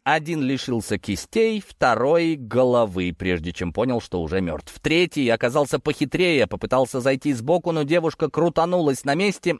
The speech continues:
и её тяжёлый клинок уже пронзил грудь зелёного коротышки, но Юлиане словно показалось этого мало, и она подняла тело в воздух, как на вилах, и швырнула в другую группку.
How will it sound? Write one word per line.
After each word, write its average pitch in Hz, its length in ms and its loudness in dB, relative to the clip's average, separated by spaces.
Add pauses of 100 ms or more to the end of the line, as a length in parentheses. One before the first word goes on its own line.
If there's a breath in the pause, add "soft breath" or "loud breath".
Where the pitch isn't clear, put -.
(100)
и 220 80 0
её 226 320 2
тяжёлый 202 440 2
клинок 185 440 0
уже 160 160 2
пронзил 151 520 0
грудь 123 300 0
зелёного 117 460 0
коротышки, 113 560 -2
но 98 160 0
Юлиане 95 640 0
словно 98 400 -2
показалось 143 600 0
этого 180 280 -2
мало, 254 320 4
и 233 80 0
она 226 280 4
подняла 180 500 0
тело 156 260 2
в 131 160 -2
воздух, 135 480 0
как 127 220 -2
на 127 140 2
вилах, 110 480 0
и 131 80 -2
швырнула 127 540 0
в 98 100 -6
другую 113 440 0
группку. 95 480 -6